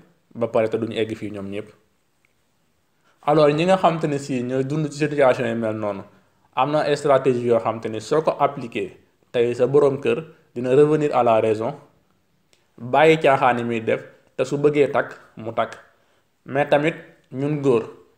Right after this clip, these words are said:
même tey su fekkente ni dañu am soxna, ba pare bëgg a takk deuxième femme, nañ def farata, moo gën yenn caaxaan yi. Surtout nag ni ko Cheikh defee.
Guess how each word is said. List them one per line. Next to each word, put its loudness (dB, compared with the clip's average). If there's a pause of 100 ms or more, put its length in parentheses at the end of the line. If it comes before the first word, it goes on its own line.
(300)
même -2
tey 4
su -4
fekkente 0
ni -6
dañu -4
am -2
soxna, -6 (340)
ba -4
pare 4
bëgg 0
a 4
takk -2
deuxième 0
femme, 0 (440)
nañ -6
def -2
farata, -2
moo -2
gën 2
yenn -4
caaxaan -2
yi. -18 (360)
Surtout -2
nag 0
ni -4
ko 2
Cheikh -4
defee. -4